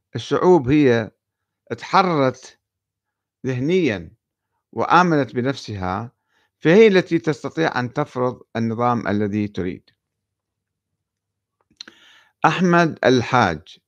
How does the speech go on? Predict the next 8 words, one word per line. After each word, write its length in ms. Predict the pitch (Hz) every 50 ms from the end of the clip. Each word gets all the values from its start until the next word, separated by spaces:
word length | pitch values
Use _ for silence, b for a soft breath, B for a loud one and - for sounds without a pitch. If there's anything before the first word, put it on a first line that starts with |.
| _ _ -
يقول: 600 | 110 110 - 139 147 147 147 147 143 135 - - -
أستاذنا 580 | 113 - - - 127 131 127 120 120 113 110
الفاضل، 520 | 104 101 - - 78 73 69 62 - - - - -
الجواب 600 | 107 107 107 113 117 123 135 135 131 123 107 -
على 220 | 110 120 110 104
سؤالك 600 | 104 - - - - 113 110 110 107 104 - - b b b b b b b b -
بشقه 420 | 117 113 117 143 - - 135 127
الأول 580 | 113 110 - 110 110 110 104 101 98 101 107